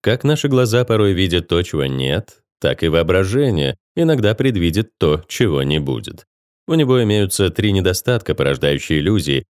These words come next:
разбору которых в основном и посвящена эта аудиокнига. В третьей части, которая называется «Реализм», я расскажу о первом недостатке. Воображение действует так быстро, незаметно и эффективно,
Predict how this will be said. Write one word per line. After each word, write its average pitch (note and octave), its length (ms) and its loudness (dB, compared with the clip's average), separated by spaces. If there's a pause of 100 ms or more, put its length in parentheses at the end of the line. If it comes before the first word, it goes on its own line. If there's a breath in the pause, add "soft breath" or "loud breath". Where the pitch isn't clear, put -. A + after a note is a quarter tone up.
(140)
разбору D2+ 540 0
которых F#2+ 380 0
в C#3+ 60 -2
основном C3 400 0
и - 20 -6
посвящена G#2+ 840 -2
эта F#2 440 0
аудиокнига. D2 1000 -2 (880)
В - 60 -20
третьей F2+ 400 0
части, E2+ 380 -2
которая E2 320 0
называется D#2 480 0
«Реализм», D2 680 0 (260)
я D3 160 2
расскажу A#2 380 0
о G2+ 80 2
первом F2 380 0
недостатке. C#2+ 760 -2 (280)
Воображение E2+ 800 0 (120)
действует F#2 460 -2
так D2 240 0
быстро, D2+ 400 -2
незаметно E2+ 800 -2
и G#2+ 200 0
эффективно, G2+ 640 -2